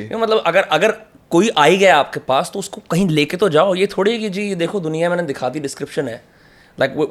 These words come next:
where is the polarization? So, you know, like, I think what you've done with Class and all your other films is you're pushing the norms of what it means to be dangerous. And we have less dangerous work now. Everything's fucking watered down.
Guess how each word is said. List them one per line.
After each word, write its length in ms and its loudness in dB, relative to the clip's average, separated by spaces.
where 100 4
is 100 2
the 160 -2
polarization? 680 0
So, 140 -6
you 40 -6
know, 100 0
like, 160 -10
I 100 -14
think 320 -2
what 120 -8
you've 100 -4
done 140 2
with 140 -4
Class 340 0
and 120 -6
all 120 -2
your 80 2
other 80 -2
films 320 -8
is 180 -8
you're 120 -2
pushing 260 -2
the 80 0
norms 260 2
of 60 -2
what 80 2
it 40 -2
means 200 -2
to 80 -10
be 80 -2
dangerous. 460 -2
And 100 -10
we 80 -4
have 280 0
less 260 -4
dangerous 360 -4
work 220 -4
now. 140 -12
Everything's 340 -10
fucking 360 -8
watered 320 0
down. 380 0